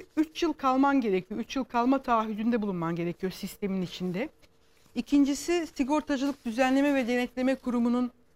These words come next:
e, gösterdiği fonlarda tutacaksın o parayı. E,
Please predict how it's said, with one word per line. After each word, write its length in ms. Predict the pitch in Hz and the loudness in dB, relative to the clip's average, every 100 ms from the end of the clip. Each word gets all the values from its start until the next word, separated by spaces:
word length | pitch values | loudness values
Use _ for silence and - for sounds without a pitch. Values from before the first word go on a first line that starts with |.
| _ _ | _ _
e, 180 | 208 226 | 0 0
gösterdiği 840 | 202 233 233 - 247 233 247 269 226 - | 2 0 0 2 2 4 2 2 0 -6
fonlarda 440 | 226 208 190 185 180 | -2 0 0 -2 -4
tutacaksın 760 | - - 175 175 - 175 160 - | -6 -8 -6 -6 -8 -10 -10 -8
o 80 | 196 | -8
parayı. 460 | 170 190 180 262 - - _ - _ _ _ - - | -4 -2 -2 -2 -6 -12 _ -20 _ _ _ -20 -12
E, 480 | 240 233 247 247 233 | -2 0 2 2 0